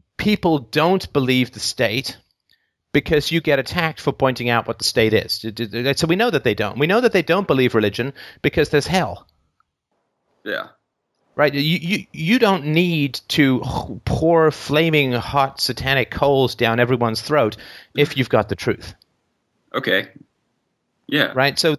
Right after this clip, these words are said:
Speaker 1: i-, whenever there's a hysterical overreaction, that covers a lie. And, and the more profitable the lie for the liar, and the more false the lie, which is usually two and one and the same things,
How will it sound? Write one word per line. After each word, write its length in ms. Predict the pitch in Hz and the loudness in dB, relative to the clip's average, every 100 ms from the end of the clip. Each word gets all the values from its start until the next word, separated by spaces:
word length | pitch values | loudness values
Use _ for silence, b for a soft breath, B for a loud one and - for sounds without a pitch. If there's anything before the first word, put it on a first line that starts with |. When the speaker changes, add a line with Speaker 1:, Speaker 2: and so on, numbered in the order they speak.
| - | -2
Speaker 1:
i-, 220 | 151 143 | -6 -4
whenever 460 | 143 151 185 226 269 | -2 0 2 2 2
there's 180 | 262 - | 0 0
a 40 | |
hysterical 640 | 156 165 - 160 180 - 151 | 0 0 2 2 2 0 0
overreaction, 840 | 131 131 135 127 120 120 - 160 - b b b _ | 2 2 2 2 2 0 -4 -8 -10 b b b _
that 320 | 113 147 165 - | -4 -2 -2 -2
covers 580 | 139 123 113 107 - b b b b | -2 0 0 0 -6 b b b b
a 80 | 107 | 0
lie. 640 | 101 80 80 - 53 - - _ _ _ _ _ - | 2 0 -2 -8 -10 -14 -20 _ _ _ _ _ -4
And, 160 | 127 117 | -2 0
and 180 | 131 | 0
the 60 | 123 | 0
more 320 | 139 147 143 - - | 2 2 0 -4 -2
profitable 500 | 175 190 156 139 139 | -2 0 -2 0 2
the 100 | 120 | 2
lie 420 | 113 104 110 113 b b b _ _ _ | 0 0 -6 -8 b b b _ _ _
for 240 | _ - 127 | _ 0 2
the 100 | 107 | 4
liar, 480 | 95 90 107 90 - _ _ _ _ _ _ _ - | 2 0 -4 -6 -10 _ _ _ _ _ _ _ -4
and 140 | 127 | 0
the 40 | 127 | 2
more 120 | 107 | 0
false 340 | - 135 226 | 0 -2 -2
the 80 | - | 0
lie, 220 | 104 87 | 0 0
which 180 | 95 104 | -4 -6
is 100 | 101 | -6
usually 260 | 113 - 92 | -6 -6 -8
two 180 | - 104 | -4 -4
and 160 | 92 | -2
one 180 | 98 101 | -2 -2
and 80 | 90 | 0
the 60 | 85 | 0
same 200 | 90 87 | -2 0
things, 220 | 101 | -2